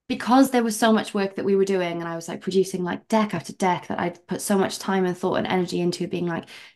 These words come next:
"This is the campaign we're gonna do," or, "This is the rebrand, this is the direction for this."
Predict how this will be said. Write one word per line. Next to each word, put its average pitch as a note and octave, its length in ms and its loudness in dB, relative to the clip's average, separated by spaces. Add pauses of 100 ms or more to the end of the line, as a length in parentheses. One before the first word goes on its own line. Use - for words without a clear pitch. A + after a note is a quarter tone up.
"This A3+ 160 0
is A3 60 2
the G#3 80 2
campaign G3+ 380 4
we're G3 60 2
gonna F#3 160 0
do," F3 240 -8
or, D#3+ 200 -6 (400)
"This G#3+ 180 4
is G3+ 140 -2
the G3 260 4
rebrand, F#3+ 500 4
this F3 120 -6
is G#3 100 -2
the G3 100 -2
direction F#3+ 460 0
for F3+ 120 -8
this." E3+ 300 -2